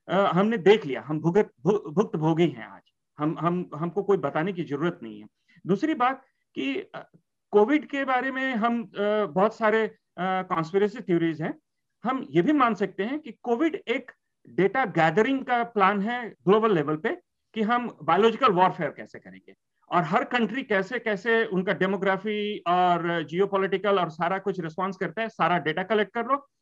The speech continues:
इसके बाद actual war, war शुरू करो। तो हम, अ, sitting duck जैसा बैठे रह जाएंगे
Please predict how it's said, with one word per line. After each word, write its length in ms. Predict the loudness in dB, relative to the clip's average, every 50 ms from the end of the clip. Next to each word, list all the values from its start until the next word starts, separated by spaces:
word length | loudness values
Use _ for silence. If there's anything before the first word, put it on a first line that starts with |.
| _ -6
इसके 260 | -6 -6 -2 0 0 2
बाद 420 | 4 6 6 6 4 2 -6 -14 _ _ -10 -10
actual 300 | -10 -4 2 4 4 4
war, 380 | 4 2 0 0 0 0 -6 -8
war 240 | -4 -2 -2 -2 -4
शुरू 240 | -6 -10 -10 -10 -10
करो। 260 | -14 -18 -20 -20 _ _ _ _ _ _ _ _ -2
तो 300 | 0 2 2 2 0 -4 _ _ _ _ _ _ _ _ _ _ _ _ -14
हम, 340 | -6 -2 0 0 0 -2 -6 _ _ _ _ -4
अ, 200 | -2 -2 -2 -4
sitting 380 | -6 -6 -4 -2 0 0 2 2
duck 180 | 2 2 0
जैसा 280 | 0 -4 -2 -2 0 0
बैठे 280 | 0 0 0 0 0
रह 140 | 0 0 0
जाएंगे 440 | 0 0 -2 -2 -4 -6 -8 -8